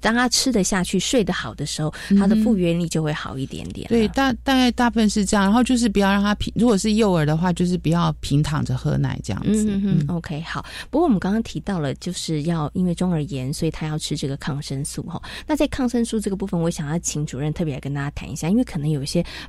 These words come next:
Speaker 1: 爸爸妈妈会觉得说，啊，小朋友年纪这么小，吃抗生素会不会不好？然后爸爸妈妈想说，嗯，那看起来好像，诶，三天了，好一点了，我就自动不要给他吃了，这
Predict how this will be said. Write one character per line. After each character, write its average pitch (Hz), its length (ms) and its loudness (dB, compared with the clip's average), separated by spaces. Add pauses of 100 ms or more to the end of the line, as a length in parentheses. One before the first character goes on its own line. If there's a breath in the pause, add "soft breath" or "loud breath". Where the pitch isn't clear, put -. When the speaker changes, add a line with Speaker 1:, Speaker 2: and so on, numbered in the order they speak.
(120)
Speaker 1:
爸 156 140 -2
爸 151 140 -2
妈 160 140 0
妈 135 140 -4
会 185 140 2
觉 180 120 -2
得 175 60 0
说， 202 120 0
啊， 262 280 0
小 262 140 -2
朋 247 200 0
友 285 100 2
年 247 200 4
纪 285 120 0
这 285 100 0
么 285 100 4
小， 214 200 2
吃 - 180 2
抗 240 240 0
生 220 220 2
素 220 200 2
会 226 60 4
不 226 40 6
会 208 60 4
不 208 240 0
好？ - 220 -2 (300 loud breath)
然 - 20 -20
后 247 100 0
爸 196 120 0
爸 196 120 0
妈 202 120 0
妈 196 100 0
想 185 180 -2
说， 214 320 0
嗯， 233 300 2
那 294 80 0
看 302 180 0
起 226 120 0
来 180 60 -2
好 170 80 0
像， 247 220 0 (240 loud breath)
诶， 233 80 2
三 240 220 -2
天 233 180 0
了， 208 80 -2
好 160 200 -4
一 202 60 4
点 190 200 0
了， - 180 -12 (240 soft breath)
我 185 80 0
就 208 120 2
自 233 240 0
动 220 240 4
不 208 100 0
要 196 120 2
给 180 100 -6
他 170 240 -4
吃 - 240 -2
了， 139 180 -6 (400 loud breath)
这 - 200 -2